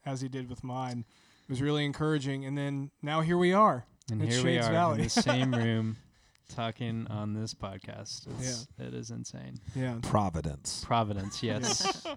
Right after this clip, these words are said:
Speaker 2: We
Speaker 1: Yeah.
Speaker 2: believe in it.
Speaker 1: Okay.
Speaker 3: Well, so, uh, y-, so y'all both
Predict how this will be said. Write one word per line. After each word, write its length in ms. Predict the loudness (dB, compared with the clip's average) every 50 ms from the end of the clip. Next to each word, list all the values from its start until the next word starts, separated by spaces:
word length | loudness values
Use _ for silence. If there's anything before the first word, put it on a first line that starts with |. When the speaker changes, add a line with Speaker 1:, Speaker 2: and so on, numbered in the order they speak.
| -10 _
Speaker 2:
We 220 | -14 -10 -6 -4 -4
Speaker 1:
Yeah. 80 | -4
Speaker 2:
believe 240 | -4 -4 -4 -6 -6 -6
in 100 | -6 -8
it. 120 | -8 -8 -8 -2 4 8
Speaker 1:
Okay. 180 | 8 10 12 12
Speaker 3:
Well, 220 | 12 12 10 6 2 -6 -12 -12 -8 -8 -8 -8 _ _ -6
so, 640 | -2 0 6 8 8 10 12 12 12 10 10 8 4 -2 _ _ _ _ _ -2
uh, 520 | 0 2 2 4 4 4 6 6 4 4 2 -2 -8 _ _ -2
y-, 80 | 0
so 240 | 2 4 8 8 10
y'all 200 | 10 10 8 8
both 560 | 8 6 8 8 8 8 6 2 -4 -10 -10